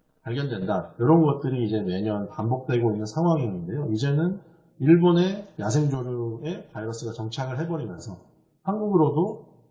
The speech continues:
하나의 더 루트가 생긴 거죠. 그래서 이제 북쪽, 북쪽과 서쪽으로는 바이러스가 이제 몽골이나 러시아 쪽을 통해서 들어오게 되고, 이제 남쪽과 동쪽으로는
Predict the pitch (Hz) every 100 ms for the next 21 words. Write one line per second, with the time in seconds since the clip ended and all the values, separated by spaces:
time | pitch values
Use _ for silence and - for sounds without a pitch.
0 | _ _ _ _ _ _ - 180 196 180
1 | 139 113 117 127 139 127 165 156 95 92
2 | 90 90 107 107 - _ _ _ _ -
3 | 101 101 120 - 151 - - 127 113 160
4 | 147 - 120 - 175 196 175 147 123 120
5 | 131 147 165 170 - - - 113 127 -
6 | 131 117 139 170 - - _ _ - 107
7 | 95 90 - _ - 120 139 139 131 113
8 | 98 147 139 - 120 117 131 110 113 113
9 | 110 104 92 87 - - - _ _ _
10 | _ _ - 117 175 - - - _ _
11 | - 107 120 147 143 - 160 196 202 -
12 | 123 123 143 135 117 120 175 220